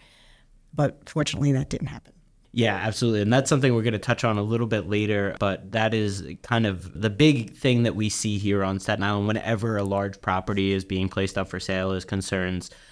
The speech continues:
Speaker 2: about what it will be turned into, concerns about overdevelopment. Again, the seventeen million dollar price tag is huge, but they weren't actually planning to sell the entire property, right? There were some parts of it that would be preserved for the,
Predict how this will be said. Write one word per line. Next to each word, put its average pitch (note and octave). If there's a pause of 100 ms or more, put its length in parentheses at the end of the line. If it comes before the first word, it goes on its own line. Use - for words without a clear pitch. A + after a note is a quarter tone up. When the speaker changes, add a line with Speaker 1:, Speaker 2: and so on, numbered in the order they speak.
(140)
Speaker 2:
about G2
what G2+
it E2+
will F#2
be F#2
turned G2
into, C#3
concerns G2+
about F#2
overdevelopment. G2+ (360)
Again, A2+
the G2
seventeen D3
million A#2
dollar G2
price G#2
tag F#2+
is F2+
huge, A2
but G#2+
they C#3+
weren't G3+
actually D#3+
planning C#3
to B2+
sell A#2+
the A2+
entire G#2+
property, F2
right? G2
There G#2+
were G#2
some C#3
parts A#2+
of C3+
it C3
that A2
would G2+
be G#2
preserved G2
for G2+
the, F#2